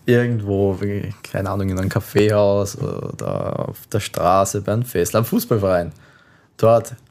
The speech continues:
ähm, sieht, okay, die haben endlich mal was umgesetzt. Was ist jetzt noch nicht so wichtig, aber das fehlt mir ein bisschen so, ähm, modernes Gestalten,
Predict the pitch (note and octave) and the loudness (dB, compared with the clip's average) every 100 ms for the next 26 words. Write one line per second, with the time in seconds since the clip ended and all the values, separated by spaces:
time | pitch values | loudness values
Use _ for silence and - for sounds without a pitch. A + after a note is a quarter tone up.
0 | _ _ _ _ _ - G#2+ G#2+ A2 A2 | _ _ _ _ _ 0 2 2 0 -2
1 | - A2+ A2+ - G2+ A2 G#2+ A2 - - | 0 0 0 -2 0 2 4 2 -2 -18
2 | _ _ _ _ _ _ - B2+ A2+ E2 | _ _ _ _ _ _ 2 2 2 0
3 | G#2+ B2+ B2+ C3 _ G2+ G#2 A#2+ - G2 | 0 0 -2 -4 _ 0 0 -2 -2 0
4 | G2+ G2+ G2+ - F#2+ - - - - - | 2 0 -2 -4 -8 -6 -8 -8 -12 -20
5 | _ _ _ _ _ _ _ _ _ _ | _ _ _ _ _ _ _ _ _ _
6 | - G#2+ C#3+ - C3 - A#2 - - G#2 | 0 2 2 -2 -2 0 -2 -4 -2 -2
7 | G#2+ G#2+ G#2+ G2+ G#2 - - - _ - | -2 -2 -4 -6 -8 -10 -12 -12 _ 0
8 | G2 G#2 G2+ G2+ G#2 - _ _ _ _ | 0 2 4 2 0 -10 _ _ _ _
9 | _ _ - A#2 - - G#2+ A2 G#2 F#2+ | _ _ -2 -2 -2 0 0 0 -2 -2
10 | G2 G#2+ - G2+ G#2 G2+ G2 - - A2 | -4 -6 -6 -6 -6 -4 -4 -6 -8 -6
11 | G#2 - - _ _ _ _ - - _ | -4 -6 -12 _ _ _ _ -14 -14 _
12 | _ _ _ _ _ G#2+ G2+ - G2+ A#2 | _ _ _ _ _ -4 0 2 2 2
13 | A2+ - A2+ - F2+ G#2+ A2 A#2 A#2 A#2 | -2 -6 -6 0 2 2 0 0 0 0